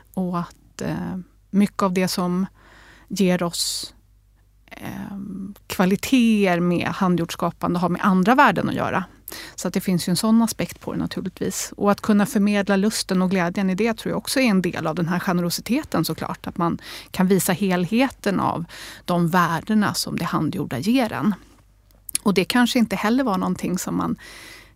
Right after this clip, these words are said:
i den mån man har fått på något sätt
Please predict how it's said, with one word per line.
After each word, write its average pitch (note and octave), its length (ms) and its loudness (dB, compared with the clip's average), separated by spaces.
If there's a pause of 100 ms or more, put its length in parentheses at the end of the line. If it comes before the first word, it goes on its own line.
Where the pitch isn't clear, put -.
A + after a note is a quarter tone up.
(120)
i G#3 100 2
den F#3+ 220 4
mån F3+ 280 2
man F3+ 220 0
har F3 160 -6 (280)
fått - 320 -6
på - 80 -6
något F3+ 120 -2
sätt - 260 -6